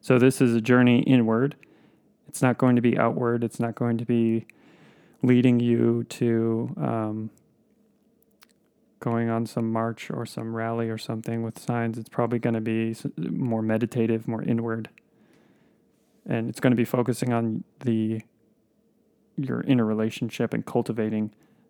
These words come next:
that intuition, cultivating that relationship with the wild woman. And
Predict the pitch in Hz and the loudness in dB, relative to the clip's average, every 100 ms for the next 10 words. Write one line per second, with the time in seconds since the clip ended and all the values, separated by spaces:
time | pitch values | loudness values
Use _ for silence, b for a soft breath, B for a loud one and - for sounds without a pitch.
0 | - 117 110 - - 117 123 117 110 - | -4 -2 -2 -4 -2 -2 0 -4 -4 -10
1 | - 127 117 117 113 110 107 110 113 113 | -6 -4 -2 -2 0 -2 -2 -2 -2 -2
2 | - 123 117 - 120 - 110 110 107 110 | -6 -8 -8 -4 -4 -4 -6 -4 -4 -4
3 | 110 110 117 _ b b b b b b | -2 -2 -6 _ b b b b b b
4 | b b b b b _ _ _ _ _ | b b b b b _ _ _ _ _
5 | _ _ _ _ _ _ _ _ _ _ | _ _ _ _ _ _ _ _ _ _
6 | _ _ _ _ 127 117 113 117 - | _ _ _ _ -2 0 2 2 0